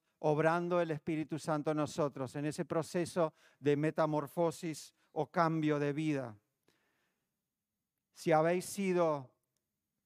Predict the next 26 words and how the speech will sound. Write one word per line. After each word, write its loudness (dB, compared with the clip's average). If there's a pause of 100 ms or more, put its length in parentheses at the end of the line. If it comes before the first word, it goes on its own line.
(120)
Colosenses -2
tres -2
uno 0
ahí -2
dice, -6
"Si -2
habéis 4
sido, 0
pues, -4 (160)
resucitado 2
con -4
Cristo, -2
buscad 0
las -2
cosas -2
de 0
arriba, -2 (240)
donde 0
está -2
Cristo -4
sentado 0 (180)
a -2
la 0
diestra -4
de -4
Dios." -6